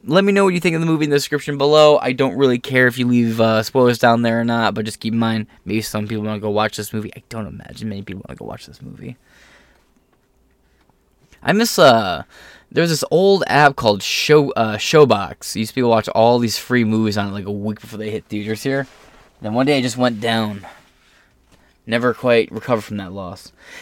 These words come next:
In an interview with Esquire Middle East. Oh, yes, because the Middle East is so anti-gun and pro-progressive liberalism. Yeah, you get a lot of gay pride marches to the Middle East, my friends. Right,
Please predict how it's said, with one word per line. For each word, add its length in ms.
In 100
an 140
interview 520
with 300
Esquire 840
Middle 400
East. 580
Oh, 240
yes, 320
because 280
the 60
Middle 360
East 260
is 100
so 380
anti-gun 1000
and 200
pro-progressive 880
liberalism. 920
Yeah, 320
you 140
get 60
a 20
lot 240
of 160
gay 320
pride 400
marches 340
to 80
the 120
Middle 300
East, 280
my 120
friends. 580
Right, 460